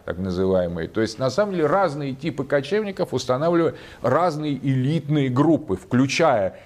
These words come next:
этот довольно устойчивый состав масс. Знаете, да, вот, э,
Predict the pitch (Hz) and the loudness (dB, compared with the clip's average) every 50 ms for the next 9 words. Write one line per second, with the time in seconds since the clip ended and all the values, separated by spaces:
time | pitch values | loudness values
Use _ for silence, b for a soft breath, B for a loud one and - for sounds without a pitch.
0 | B B 139 131 143 143 - - - - - 110 135 - 139 151 175 175 165 156 | B B 0 0 2 0 -2 -4 -12 -10 -4 0 0 0 2 0 -2 0 0 -2
1 | 131 - - - 220 190 190 - - - - 202 208 208 202 190 135 - - - | -2 -2 0 0 0 0 0 -4 -6 0 2 4 6 6 4 4 0 -6 -4 -2
2 | 147 117 113 110 101 - 123 123 123 - - - 135 110 85 - - - - _ | -2 0 0 -2 -2 -2 -2 -2 -2 -2 -2 0 0 0 0 -2 -8 -20 -20 _
3 | - 123 127 156 208 233 226 - - - - - b b b b b b b - | -4 0 2 2 2 0 -2 -6 -12 -16 -18 -20 b b b b b b b -2
4 | 117 135 143 104 92 - - 101 113 160 220 214 160 - - - - 123 117 107 | 0 0 2 0 0 -4 -4 0 2 2 2 2 0 -2 -4 -6 -2 0 0 0
5 | 92 | 0